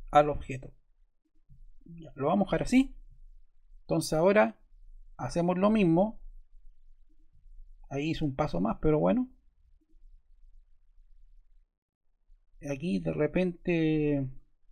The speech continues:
uno programa las cosas, no salen, pero bueno, eh, lo importante es que se pueda lograr el objetivo. Entonces acá,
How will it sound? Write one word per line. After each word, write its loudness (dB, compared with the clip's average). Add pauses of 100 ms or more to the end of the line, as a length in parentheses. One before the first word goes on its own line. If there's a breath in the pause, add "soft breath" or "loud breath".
(960)
uno -2
programa 2
las 2
cosas, 0 (380)
no -4
salen, -2
pero 2
bueno, 2
eh, -2
lo 0
importante 2
es -8
que -2 (360)
se -2
pueda 4
lograr 6
el 4
objetivo. -2 (1500)
Entonces -2
acá, -2